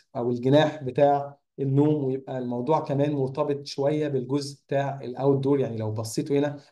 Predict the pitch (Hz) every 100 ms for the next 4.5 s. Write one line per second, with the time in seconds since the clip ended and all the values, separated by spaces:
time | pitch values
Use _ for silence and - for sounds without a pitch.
0 | _ 117 139 143 131 151 151 123 143 135
1 | 139 151 131 123 143 143 139 _ - 113
2 | 120 123 123 170 165 139 127 131 143 147
3 | 139 120 120 123 - 127 123 117 113 160
4 | 160 135 123 156